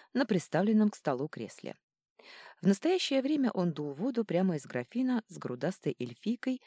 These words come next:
и косил одним глазом на главнокомандующего Рю Саднеса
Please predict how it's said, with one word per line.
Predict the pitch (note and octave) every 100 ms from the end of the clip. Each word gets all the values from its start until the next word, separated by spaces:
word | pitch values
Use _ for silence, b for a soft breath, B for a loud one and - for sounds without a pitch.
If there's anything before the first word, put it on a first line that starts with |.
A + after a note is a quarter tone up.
| b
и | -
косил | G3+ F3 - E3
одним | B2 C3 A#2+
глазом | E3+ B3+ B3+ G#3+
на | D#3+
главнокомандующего | D3 C3+ C3 A#2 A#2 C#3 A3 A#3+ A#3+ A#3+ B3 B
Рю | - G#3 G3
Саднеса | - E3+ B2 A2+ A2 -